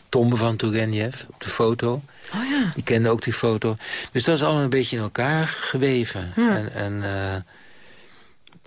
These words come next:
Speaker 1: eh, dus het heeft, daardoor heeft het wel iets bet-, iets wonderlijks, ja.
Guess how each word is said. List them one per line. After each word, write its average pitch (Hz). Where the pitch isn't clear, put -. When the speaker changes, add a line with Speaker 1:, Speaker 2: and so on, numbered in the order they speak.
Speaker 1:
eh, 95
dus 110
het 101
heeft, 120
daardoor 110
heeft 107
het 107
wel 113
iets 104
bet-, -
iets -
wonderlijks, 113
ja. 101